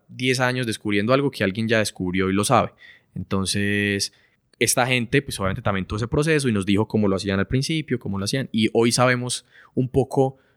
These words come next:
eh, cómo lo hacen hoy día. Eh, es decir, él, él no me habla mucho desde el punto de vista de qué es lo que hacen propiamente ahí. Yo más bien le pido consejos sobre mi situación puntual y le digo, "Ven,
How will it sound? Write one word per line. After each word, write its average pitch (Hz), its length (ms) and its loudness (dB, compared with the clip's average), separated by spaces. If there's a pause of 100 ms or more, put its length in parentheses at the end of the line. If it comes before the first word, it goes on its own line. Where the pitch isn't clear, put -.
(260)
eh, 98 400 -2
cómo 127 240 2
lo 135 180 4
hacen 127 460 2
hoy 135 140 2
día. 135 480 4 (280)
Eh, 104 640 2
es 151 100 4
decir, 180 260 4
él, 113 180 -2
él 139 160 2
no 165 80 2
me 170 60 2
habla 165 180 2
mucho 165 260 -2
desde 127 140 2
el 104 60 -4
punto 117 260 -4
de 135 60 4
vista 120 260 0
de 117 160 2
qué 123 160 0
es 117 80 -2
lo 147 100 0
que 117 140 0
hacen 127 600 -2
propiamente 127 640 2
ahí. 110 240 2
Yo 113 100 -4
más 127 120 -2
bien 135 100 -4
le 131 80 0
pido 131 240 0
consejos 101 440 -2
sobre 110 140 2
mi 92 120 0
situación 92 380 -6
puntual 123 360 0
y 120 40 2
le 98 100 0
digo, 95 160 0
"Ven, 117 200 2